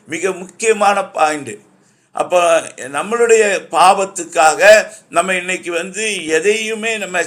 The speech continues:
அஹ், திரும்ப, அஹ், செய்ய வேண்டிய அவசியம் கிடையவே கிடையாது.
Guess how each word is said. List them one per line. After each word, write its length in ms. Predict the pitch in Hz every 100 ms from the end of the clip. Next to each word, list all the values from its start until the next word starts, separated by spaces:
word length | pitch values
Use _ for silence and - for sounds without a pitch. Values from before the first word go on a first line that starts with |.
| -
அஹ், 260 | - 151 151
திரும்ப, 580 | - 190 202 190 180 - -
அஹ், 180 | - 151
செய்ய 380 | 151 180 202 202
வேண்டிய 360 | 185 180 170 156
அவசியம் 600 | 156 180 165 185 190 190 -
கிடையவே 500 | 175 208 214 214 202
கிடையாது. 380 | 185 165 131